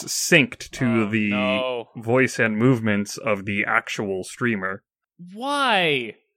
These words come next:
Speaker 1: Wh-, why do we need this extra degree of separation?
Speaker 2: Well, for some people it's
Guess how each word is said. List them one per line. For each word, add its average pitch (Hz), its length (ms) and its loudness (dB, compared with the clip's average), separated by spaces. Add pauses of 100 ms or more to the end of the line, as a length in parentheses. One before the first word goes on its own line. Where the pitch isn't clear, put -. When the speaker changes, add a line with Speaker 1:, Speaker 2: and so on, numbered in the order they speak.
(300)
Speaker 1:
Wh-, - 320 -14
why 277 440 2
do 254 120 -2
we 240 120 -2
need 226 220 -2
this 202 220 0
extra 226 400 -2
degree 190 360 0
of 180 120 0
separation? 196 880 -2 (240)
Speaker 2:
Well, 151 220 8
for 151 140 0
some 147 180 2
people 117 360 0
it's - 380 -6